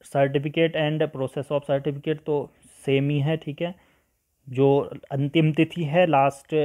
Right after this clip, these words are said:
नौ नौ को, उस डेट तक हमारे जो सर्टिफिकेट हैं वो सभी हमें प्रेजेंट करने पड़ेंगे उस डेट को, ठीक है,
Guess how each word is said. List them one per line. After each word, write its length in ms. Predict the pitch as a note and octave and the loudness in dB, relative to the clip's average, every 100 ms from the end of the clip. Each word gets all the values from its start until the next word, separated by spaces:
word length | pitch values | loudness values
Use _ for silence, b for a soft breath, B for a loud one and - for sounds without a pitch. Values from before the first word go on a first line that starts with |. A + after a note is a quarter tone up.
| C3+ | -2
नौ 220 | C#3 C3+ C3+ | -4 -2 -2
नौ 180 | C#3+ C#3 | -2 -2
को, 180 | F3+ | -4
उस 360 | - - C#3 - _ - | -6 -8 -10 -10 _ -8
डेट 440 | C3 A#2+ C#3 C#3 - | -8 2 2 2 0
तक 140 | E3+ E3+ - | -6 -6 -10
हमारे 380 | B2+ C3 C3 C3+ - - _ - | -4 0 2 0 -2 -12 _ -12
जो 260 | C3 B2 C3+ | -8 -4 -6
सर्टिफिकेट 760 | - B2 B2+ B2 C#3 E3 E3+ | -4 -4 -2 0 2 4 2
हैं 80 | F3 | 2
वो 120 | F3+ E3 | -2 -4
सभी 320 | C#3 B2+ C3 | -4 -4 -4
हमें 380 | C3 C3+ C#3 - b b b b b _ _ _ _ _ - | -2 -2 -4 -6 b b b b b _ _ _ _ _ -6
प्रेजेंट 400 | B2 C#3 C#3+ C#3+ | 2 4 4 2
करने 280 | D3+ D3+ D3+ | 2 2 0
पड़ेंगे 340 | D#3+ E3 E3 | 0 0 0
उस 160 | E3+ D#3 | 0 2
डेट 240 | D#3 E3 | 0 0
को, 220 | - F#3 - - | -4 -12 -12 -8
ठीक 180 | C#3 | -6
है, 80 | F3 | -4